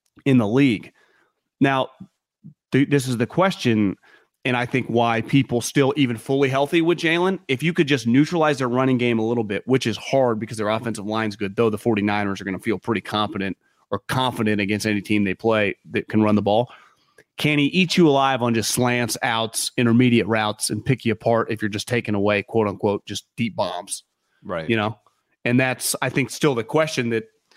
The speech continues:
Speaker 1: they've never really been in that. And now he's injured. Uh, I, I would imagine there's just a lot of dialogue in Philly that, was this necessary?
Speaker 2: I think it's a legit dialogue. And the game is kinda weird, right? 'Cause they won the game by five.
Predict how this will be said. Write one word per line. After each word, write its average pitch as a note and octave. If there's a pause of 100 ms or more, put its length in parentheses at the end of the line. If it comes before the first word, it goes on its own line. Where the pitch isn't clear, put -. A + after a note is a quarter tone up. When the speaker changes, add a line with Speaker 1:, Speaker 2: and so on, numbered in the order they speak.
(540)
Speaker 1:
they've A#2
never A#2+
really A2+
been B2
in A2+
that. G#2
And A#2
now A#2
he's A2
injured. A#2+ (680)
Uh, G#2 (220)
I, C3+
I D3
would G#3
imagine F3
there's C3+
just B2+
a B2+
lot B2+
of A#2
dialogue G#2+
in G2
Philly G#2
that, G2 (440)
was D3
this C#3
necessary? F#3+ (320)
Speaker 2:
I D#3
think D#4+
it's E4+
a E3
legit C#3+
dialogue. B2+
And D3 (360)
the D3
game G3
is -
kinda C#3+
weird, B2
right? G#2+
'Cause A2+
they A2+
won C#3+
the F3+
game E3
by D#3
five. F2